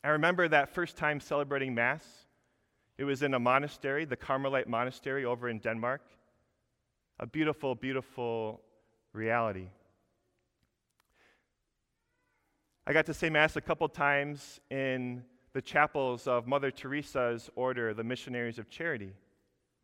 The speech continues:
And in their chapels, it says on the wall for the priest to read, "Father, celebrate this Mass as if it were your first Mass, your last Mass,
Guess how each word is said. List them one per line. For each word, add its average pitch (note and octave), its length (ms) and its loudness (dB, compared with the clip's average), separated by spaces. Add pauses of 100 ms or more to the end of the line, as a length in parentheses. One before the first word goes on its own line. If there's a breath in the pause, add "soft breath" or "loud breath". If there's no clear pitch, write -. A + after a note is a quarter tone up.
(400 soft breath)
And D3 220 2
in E3 220 4
their C3+ 420 4 (140)
chapels, C#3 600 2
it A#2+ 80 -4
says D3+ 360 2
on C3 100 -2
the B2+ 80 0
wall C3+ 360 4
for C3 140 -8
the A#2+ 80 -4
priest - 360 -6
to C#3 100 -2
read, C3+ 320 -2 (400 loud breath)
"Father, D3+ 340 6
celebrate D#3 460 0
this C#3 200 -6
Mass D3+ 360 0
as A#2+ 100 -6
if C3 160 -4
it A2 80 -12
were C3 100 -4
your A#2+ 140 -2
first D#3 460 -4
Mass, B2 480 -2 (280 soft breath)
your A2+ 120 -4
last C3+ 460 2
Mass, G#2+ 580 -4